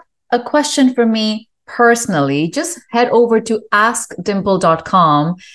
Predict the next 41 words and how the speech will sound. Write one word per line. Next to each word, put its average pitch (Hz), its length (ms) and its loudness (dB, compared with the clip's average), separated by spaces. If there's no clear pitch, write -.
and 202 260 -4
go 277 200 4
to 339 100 -6
the 226 140 2
bottom 190 580 0
of 208 140 -6
the 202 80 -4
page, 196 520 -2
and 165 160 -2
you 165 120 -2
will 170 100 -2
simply 190 680 -2
click 277 460 0
on 196 240 -2
the 175 100 2
link 240 520 2
where 185 280 0
you 220 300 -2
will 214 600 2
record 208 600 0
your 180 260 0
own 220 240 -2
voice 156 560 -2
and 185 120 -2
ask 160 220 0
me 180 80 0
that 220 180 0
question. 254 480 -2
And 170 160 -4
what 185 140 2
I'm 302 240 2
gonna 349 180 4
do, 349 240 -2
I 208 200 0
am 254 260 2
going 208 300 -2
to 185 160 -6
personally 196 920 0
respond 160 680 -2
back 156 340 0
to 175 140 -2